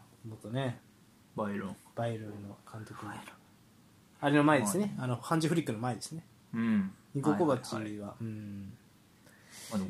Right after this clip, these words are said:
Speaker 2: こんだけ負けてると多分点取られすぎてんのやろな。
Speaker 1: 確かに。あ、後ろ怪しいもんね。
Speaker 2: うん。
Speaker 1: やっぱ。
Speaker 2: そういうことっぽいよな。
Speaker 1: なんか守備怪しいよな。ずっと俺ら見てる試合。
Speaker 2: うん。
Speaker 1: 内容はいいけど。
Speaker 2: そうやな。
Speaker 1: フンメルス、フンメルス問題とか。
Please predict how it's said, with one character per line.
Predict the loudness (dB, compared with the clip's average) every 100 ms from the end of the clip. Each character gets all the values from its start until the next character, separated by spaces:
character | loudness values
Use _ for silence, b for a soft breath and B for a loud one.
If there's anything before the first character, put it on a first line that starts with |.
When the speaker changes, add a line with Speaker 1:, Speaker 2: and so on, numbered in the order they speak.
| -2
Speaker 2:
こ | -2
ん | 0
だ | 6
け | 8
負 | 8
け | 8
て | 4
る | 2
と | -2
多 |
分 | 0
点 | 2 2 2
取 | 2
ら | 2
れ | 2 -2 -10 -6
す | 2
ぎ | 4
て | 6
ん | 4
の | 2
や | -2
ろ | -2
な。 | -4 -4 -12 -12
Speaker 1:
確 | -4 -4
か | -6 -10
に。 | 0
あ、 | 4
後 | 6 8 10
ろ | 8
怪 | 8
し | 4 2
い | 2
も | 2
ん | -2
ね。 | -10 -12 -10 -4
Speaker 2:
う |
ん。 | 0 2 2
Speaker 1:
や | 0
っ | 0
ぱ。 | 0
Speaker 2:
そ | 2
う | 2
い | 0
う |
こ | -2 0
と | 0
っ | -2 -4
ぽ | 0
い | 0
よ | 0
な。 | 2
Speaker 1:
な |
ん | 6
か |
守 | 8 8 8 10
備 | 8
怪 | 8 6
し | 6
い | 4
よ |
な。 | 0 -4 -2
ず | 0
っ | 4
と | 6
俺 | 8 8
ら |
見 | 8
て | 8
る | 8
試 | 8
合。 | 6 6
Speaker 2:
う | 6
ん。 |
Speaker 1:
内 | 6 6
容 | 6
は | 8
い | 6
い |
け | 4
ど。 | 0 -2 -10 -20 -20 -20 -20 -10
Speaker 2:
そ | -6 -4
う |
や | -2
な。 | 0 0 0 4
Speaker 1:
フ |
ン | 6
メ | 8
ル | 6
ス、 | 2 0 -2 -4 -8 -20 -20 -20 -20 -6
フ | 4
ン | 6
メ | 8
ル |
ス | 8
問 | 6 6
題 | 0
と | -6
か。 | -14